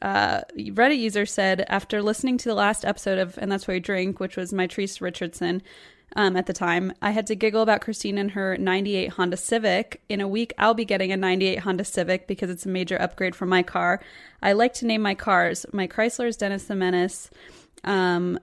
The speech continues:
blah, blah, blah. I was brainstorming names for my next car, and I was trying to think of another respectable female influence,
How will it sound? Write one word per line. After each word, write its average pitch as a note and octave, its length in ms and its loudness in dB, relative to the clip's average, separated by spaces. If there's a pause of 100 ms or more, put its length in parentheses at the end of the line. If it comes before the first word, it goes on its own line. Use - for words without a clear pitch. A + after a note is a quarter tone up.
blah, F#3+ 200 0
blah, F3+ 120 2
blah. B3 460 2
I G#3+ 80 4
was G3 140 0
brainstorming A3+ 520 0
names G3+ 280 2
for G#3+ 100 -6
my F#3+ 60 4
next F#3 260 0
car, G3+ 320 2
and F#3+ 140 2
I - 20 4
was F3+ 100 0
trying G3 180 -4
to G3 40 -2
think G3 220 -6
of F#3+ 100 -4
another F#3+ 320 -2
respectable A3 800 -4
female A3 400 -2
influence, F#3 580 -4